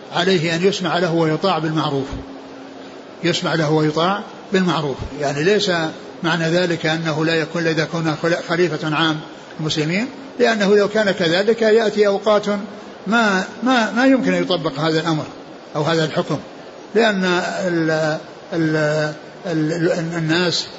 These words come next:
يعني يتفرقون في الولايات، وكل جهة يكون فيها ولي، فكل من تولى ولاية فإن على أهل تلك الولاية أن يسمعوا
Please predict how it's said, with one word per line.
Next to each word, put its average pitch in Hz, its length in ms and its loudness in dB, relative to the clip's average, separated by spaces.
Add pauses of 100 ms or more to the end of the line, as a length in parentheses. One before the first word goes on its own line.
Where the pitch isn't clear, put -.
(100)
يعني 156 300 -2
يتفرقون 180 680 0
في 151 80 -2
الولايات، 160 640 2
وكل 180 340 2
جهة 165 400 0 (380)
يكون 175 360 2
فيها 156 200 2
ولي، 180 340 4
فكل 208 280 2
من 196 200 2
تولى 175 520 2 (800)
ولاية 185 760 2
فإن 190 300 0
على 170 260 2
أهل 180 240 2
تلك 175 220 0
الولاية 190 360 4
أن 202 80 0
يسمعوا 170 400 2